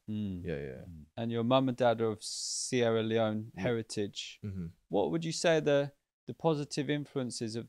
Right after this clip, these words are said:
Speaker 1: the, of the Sierra Leone culture that were embedded into you maybe
Speaker 2: Mm-hmm.
Speaker 1: growing up?
Speaker 2: The Sierra Leone community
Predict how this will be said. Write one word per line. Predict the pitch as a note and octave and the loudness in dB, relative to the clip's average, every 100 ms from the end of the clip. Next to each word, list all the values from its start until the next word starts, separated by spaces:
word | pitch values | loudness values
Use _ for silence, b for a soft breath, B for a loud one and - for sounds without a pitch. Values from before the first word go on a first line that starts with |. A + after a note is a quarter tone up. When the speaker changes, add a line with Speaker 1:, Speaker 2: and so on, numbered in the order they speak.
| - | 0
Speaker 1:
the, | A#2+ A#2 - - | 2 2 -2 -10
of | A2+ | -10
the | - | -10
Sierra | - C#3 B2+ A#2+ | -4 0 0 0
Leone | A#2 A2+ A2+ - - | -2 -2 -4 -10 -4
culture | - D#3 - - A2 | 2 2 2 -4 -2
that | G2 G2+ | 0 -2
were | D#2 A2+ G#2+ - _ _ _ - | -2 -2 -2 -6 _ _ _ -8
embedded | B2 A#2 C3+ B2+ | -4 0 0 0
into | A#2 A2 - | -2 -4 -4
you | A2 | -2
maybe | G#2+ G#2 G2+ G#2+ | 0 0 0 -2
Speaker 2:
Mm-hmm. | G2 | 2
Speaker 1:
growing | G#2+ G2+ G#2 | 2 2 -2
up? | F2 _ _ _ _ - | -6 _ _ _ _ -10
Speaker 2:
The | |
Sierra | F#2+ A2 G2+ | -4 0 2
Leone | G2+ G2+ G2 G2+ - _ _ - | 2 2 -2 -8 -14 _ _ -14
community | - G2 G2 D#2+ F2 E2 | -6 -4 -4 -4 -6 -8